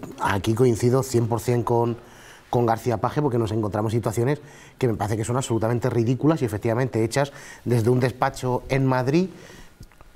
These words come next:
que sin tener ni la más mínima idea de lo que es tener un animal o de lo que es el mundo rural. O sea, yo que,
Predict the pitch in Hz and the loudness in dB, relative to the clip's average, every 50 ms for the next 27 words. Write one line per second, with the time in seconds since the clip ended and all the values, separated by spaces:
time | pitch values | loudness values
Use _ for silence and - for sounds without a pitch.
0 | - - - - 127 110 - - 123 123 120 104 - 107 110 120 123 147 147 123 | -20 -10 -4 -2 -2 0 0 0 0 0 0 0 0 0 0 2 2 2 2 2
1 | 107 104 117 123 123 131 131 135 135 139 135 131 127 120 123 127 135 143 160 147 | 2 2 2 2 2 2 4 4 4 4 2 2 2 2 2 0 0 2 0 0
2 | 127 110 - - 107 104 101 101 101 101 101 - - - - - - - - - | 0 -2 -2 -2 -2 0 0 0 0 -2 -2 -6 -12 -20 -20 -20 -20 -20 -12 -6
3 | 104 104 104 - - - 117 113 117 120 135 139 135 131 110 107 92 98 113 131 | -4 -4 -4 -4 -4 -4 -4 0 2 2 4 4 4 2 0 -2 -2 -2 -2 -2
4 | 123 98 - - - 120 123 110 120 113 110 - - 117 - - 127 127 135 135 | -2 -2 -4 -6 -4 -2 -2 0 2 0 0 0 -2 -2 -2 0 0 2 2 4
5 | 139 143 143 156 139 120 110 104 95 113 127 143 120 104 - - - - - - | 4 4 4 2 2 2 0 0 2 2 2 2 0 -2 -4 -8 -20 -20 -20 -18
6 | - - - - 120 110 107 117 123 117 - 135 139 139 139 139 139 139 139 139 | -18 -14 -6 -2 0 0 2 2 2 2 2 4 4 6 6 6 6 6 6 6
7 | 139 131 135 | 4 2 0